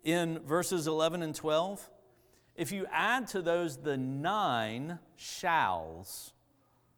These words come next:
in verses thirteen to seventeen, then these future tense verbs build together a vision of the future that promises relief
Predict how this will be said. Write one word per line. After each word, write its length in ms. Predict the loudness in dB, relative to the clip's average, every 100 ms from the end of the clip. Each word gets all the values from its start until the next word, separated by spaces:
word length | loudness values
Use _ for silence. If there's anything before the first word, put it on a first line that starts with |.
| _ _ _ _
in 120 | -6
verses 380 | -2 -2 -2 -6
thirteen 460 | -2 -4 -2 -6 -4
to 80 |
seventeen, 680 | -4 -2 -4 -6 -8 -8 -10 -16 _ _
then 160 | 0 2
these 400 | 2 0 -2 -6 -12
future 560 | -8 -4 -4 -2 -4
tense 460 | -2 -4 -4 -6 -12
verbs 640 | -4 0 2 2 0 -6 -14 -16 -14 4
build 600 | 10 10 8 4 -2 -4
together 520 | -2 2 4 6 6 4
a 140 | 2
vision 420 | 4 4 4 2
of 120 | 2
the 100 | 0
future 400 | -4 -6 -6 -2
that 200 | 0 -2
promises 640 | -4 -8 -6 -4 -4 -4 -4
relief 880 | -6 -4 -4 -4 -4 -6 -14 -18